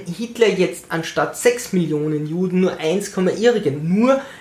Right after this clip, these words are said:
eins Komma irgendwas Juden getö-, unter Anführungszeichen für einen Podcast, ja, eins Komma irgendwas Juden getötet hat, ist das immer noch nicht gut. Das ist sogar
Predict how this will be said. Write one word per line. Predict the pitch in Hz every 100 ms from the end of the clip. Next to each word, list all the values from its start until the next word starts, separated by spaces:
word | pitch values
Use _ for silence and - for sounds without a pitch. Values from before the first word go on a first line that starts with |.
| -
eins | 180 202 -
Komma | 196
irgendwas | 156 220 214 175 151 139 -
Juden | 190 185 180 -
getö-, | 156 - 170 - 127 - - - -
unter | 214 214 143
Anführungszeichen | 196 185 156 - 143 135 147
für | 135
einen | 151
Podcast, | 147 151 - - 120 -
ja, | 156 185 - - - - 151
eins | 196 202
Komma | - 190 180
irgendwas | 240 262 185 156 147 175
Juden | 175 180
getötet | 160 - 156 156 151
hat, | 139 - - - _ -
ist | 269 - 240
das | 220 -
immer | 247 233
noch | 208 185
nicht | 170 147 -
gut. | - 269 247 - - _ _ _ - _ _ -
Das | 202
ist | 233 226
sogar | 190 170